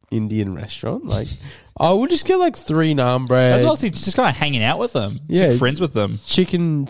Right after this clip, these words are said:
Speaker 1: tikka masala. It was like, uh, you see, mm, are you, like, best mates with the
Speaker 2: Yeah.
Speaker 1: Indian
Speaker 2: Like,
Speaker 1: guy?
Speaker 2: yeah, I don't know. What do you reckon?
Speaker 1: Yeah.
Speaker 2: <laughs>
Speaker 1: Yeah,
Speaker 2: So,
Speaker 1: that's
Speaker 2: uh,
Speaker 1: what it was. And
Speaker 2: yeah.
Speaker 1: it was like, mm.
Speaker 2: Yeah, but I was like, "Oh, yo, the girl's getting us some fucking curry. Let's go, babe."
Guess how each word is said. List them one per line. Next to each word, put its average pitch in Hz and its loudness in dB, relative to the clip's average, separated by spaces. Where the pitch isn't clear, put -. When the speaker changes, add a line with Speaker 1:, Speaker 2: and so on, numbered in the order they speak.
Speaker 1:
tikka 147 0
masala. 113 2
It 123 2
was 123 0
like, 123 -2
uh, - -16
you 208 -8
see, 381 -4
mm, 277 0
are 202 0
you, 247 4
like, 302 0
best 185 -2
mates 180 -4
with 170 -10
the 160 0
Speaker 2:
Yeah. 156 4
Speaker 1:
Indian 226 -2
Speaker 2:
Like, 320 -2
Speaker 1:
guy? 330 2
Speaker 2:
yeah, 285 2
I 269 4
don't 349 0
know. 170 4
What 160 0
do 277 0
you 320 2
reckon? 117 -2
Speaker 1:
Yeah. 165 2
Speaker 2:
<laughs> 147 -2
Speaker 1:
Yeah, 180 4
Speaker 2:
So, 123 4
Speaker 1:
that's 160 2
Speaker 2:
uh, 208 0
Speaker 1:
what 208 6
it 190 6
was. 156 4
And 156 6
Speaker 2:
yeah. 156 4
Speaker 1:
it 127 2
was 131 -2
like, 143 0
mm. 160 -8
Speaker 2:
Yeah, 190 4
but 214 2
I 233 4
was 269 2
like, 208 0
"Oh, 233 0
yo, 214 0
the 120 -4
girl's 190 0
getting 196 -2
us 185 -2
some 156 -4
fucking 175 -4
curry. 151 0
Let's 151 -4
go, 143 0
babe." 104 -2